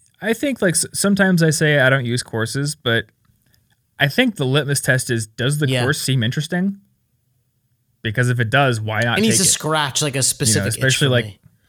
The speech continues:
Speaker 1: Yeah. So for me, I was like, "Okay, I've, I've kind of narrowed down that Ableton is the software that I wanna learn.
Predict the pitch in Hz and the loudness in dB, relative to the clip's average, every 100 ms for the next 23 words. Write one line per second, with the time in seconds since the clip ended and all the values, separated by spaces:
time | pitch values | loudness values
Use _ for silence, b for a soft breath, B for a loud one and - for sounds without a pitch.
0 | _ _ _ _ _ _ _ _ _ _ | _ _ _ _ _ _ _ _ _ _
1 | _ _ _ _ _ - 180 202 113 117 | _ _ _ _ _ -6 2 2 2 0
2 | - 156 151 156 160 131 135 123 - 135 | 2 2 4 4 6 4 4 2 0 -4
3 | 147 127 117 113 147 _ _ _ - 135 | 2 2 2 -2 -8 _ _ _ -2 -2
4 | 127 123 120 - 160 143 123 131 143 147 | -2 -2 -2 0 2 4 2 4 6 6
5 | 135 131 131 123 107 123 127 131 135 123 | 6 4 4 2 2 2 2 0 0 0
6 | 113 113 123 117 131 117 110 107 107 104 | 0 0 0 0 0 -2 0 0 0 0
7 | 117 123 120 120 | 2 4 4 0